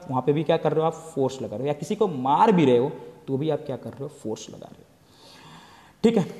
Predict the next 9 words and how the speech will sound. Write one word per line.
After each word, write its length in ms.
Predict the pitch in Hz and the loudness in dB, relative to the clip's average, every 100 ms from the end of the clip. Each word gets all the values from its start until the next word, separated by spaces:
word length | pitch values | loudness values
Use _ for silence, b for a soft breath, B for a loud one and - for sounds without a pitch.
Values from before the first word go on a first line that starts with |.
| - - | -8 0
दूसरा 240 | 240 240 | 4 6
example 340 | 202 214 - | 6 4 4
और 200 | 214 196 | 4 6
एक 120 | 202 202 | 4 2
लेते 200 | 196 202 | 2 2
हैं, 100 | 190 | 2
जैसे 140 | 185 | 2
temperature। 580 | 185 175 - 175 170 - - - - - _ _ B B B - | 2 2 4 2 4 -2 -4 -18 -20 -20 _ _ B B B -2
Temperature, 460 | 160 160 202 196 | -2 4 2 2